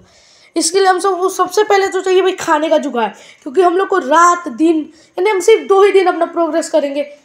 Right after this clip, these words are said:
एक डेढ़ बज के, लो, गड्ढा भर दे रहा हूँ भाई। आ, आ, एक दिन हम लोग पूरा प्रोग्रेस करेंगे, अगले दिन चलेंगे भाई, चलेंगे कभी ब्राउन पांडा को। ना भाई, पाँच ही दिन है, पाँच ही दिन कम होती है क्या?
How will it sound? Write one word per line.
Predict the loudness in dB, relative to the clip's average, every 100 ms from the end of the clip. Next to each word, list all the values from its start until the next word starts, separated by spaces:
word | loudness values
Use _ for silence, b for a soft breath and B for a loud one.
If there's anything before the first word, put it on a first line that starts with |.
| B
एक | -2 -2
डेढ़ | -2 -4
बज | -6 -8
के, | -6
लो, | -6 -6 -8
गड्ढा | -8 -8 -8
भर | -8
दे | -8
रहा | -10
हूँ | -12 -16 b b b b
भाई। | -2
आ, | 0
आ, | 0 0 2
एक | 2 2 2
दिन | 0
हम | 0
लोग | -2 -2
पूरा | -2
प्रोग्रेस | 0 0 0 0 -2 -2
करेंगे, | -2 -2 -4 -6 B B B
अगले | -2 2 2
दिन | 2 0
चलेंगे | 0 0 2 2
भाई, | 2 -2 _
चलेंगे | 2 4 4 4 2
कभी | 2 2 0 -2 -8
ब्राउन | -4 -2 -2
पांडा | -2 0 0
को। | -2
ना | 0 2
भाई, | 2 2
पाँच | 4 4 2
ही | -4
दिन | -4 -2
है, | -2 0
पाँच | -2 -2
ही | -4
दिन | -8 -8
कम | -6 -6
होती | -8 -8 -8
है |
क्या? | 0 2